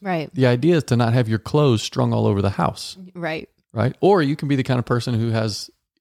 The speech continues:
Speaker 2: you know, all sorts of, you know, color-coded <laughs> ways
Speaker 1: Yeah.
Speaker 2: that you hang up your clothes. I mean,
Speaker 1: That is not me.
Speaker 2: Yeah, it's not me either. But, um,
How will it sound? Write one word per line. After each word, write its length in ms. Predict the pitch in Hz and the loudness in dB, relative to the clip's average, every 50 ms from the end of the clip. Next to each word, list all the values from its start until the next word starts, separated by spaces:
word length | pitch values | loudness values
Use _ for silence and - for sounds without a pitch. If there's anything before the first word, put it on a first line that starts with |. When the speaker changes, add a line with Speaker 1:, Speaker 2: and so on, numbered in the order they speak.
| _ - | _ -6
Speaker 2:
you 60 | 104 | -4
know, 160 | 104 107 - - | -4 -4 -4 -2
all 180 | - 107 110 | 0 0 0
sorts 340 | 107 - - 117 107 - - | 0 0 0 0 0 0 0
of, 160 | 120 101 101 | -2 -2 -2
you 120 | - 110 113 | -2 0 0
know, 100 | 101 98 | 0 0
color-coded 960 | - - - 120 117 135 135 120 - - 120 110 107 104 104 101 98 90 92 - _ _ _ _ _ _ _ _ _ _ _ _ _ - | -2 -2 0 2 2 2 2 0 -2 0 2 2 2 4 2 2 0 -2 -6 -12 _ _ _ _ _ _ _ _ _ _ _ _ _ -2
<laughs> 0 | |
ways 160 | 143 - - | -2 0 2
Speaker 1:
Yeah. 720 | 185 160 - 180 104 - - - - - - - 120 123 127 120 110 | 2 2 2 2 0 -2 -4 -14 -20 -16 -4 0 2 4 4 4 2
Speaker 2:
that 100 | 135 - | 2 4
you 140 | 123 120 107 | 4 4 4
hang 240 | 107 123 120 123 | 4 4 2 2
up 180 | 147 202 - - | 2 0 0 0
your 100 | 117 101 | -2 -2
clothes. 420 | - - 110 101 95 92 87 - - - | 0 2 2 2 2 2 -2 -4 -6 -2
I 60 | 110 | 0
mean, 100 | 104 104 | 2 2
Speaker 1:
That 200 | 98 95 - - | 2 2 0 -2
is 200 | 180 160 165 156 | -6 -8 -10 -10
not 220 | 165 165 165 143 156 | -8 -6 -6 -6 -6
me. 340 | 165 160 160 156 160 139 - | -6 -6 -6 -8 -10 -10 -4
Speaker 2:
Yeah, 140 | - 117 110 | 0 0 0
it's 140 | 95 - - | 0 0 0
not 120 | 123 113 | 0 2
me 240 | 110 113 113 110 120 | 2 2 2 2 2
either. 240 | 131 117 90 78 - _ _ _ _ - - - - - _ _ - | 2 0 0 -2 -4 _ _ _ _ -20 -20 -20 -20 -20 _ _ -6
But, 280 | - 110 104 - - 123 | -2 -2 -2 0 0 2
um, 300 | 113 107 101 95 95 | 2 4 4 2 0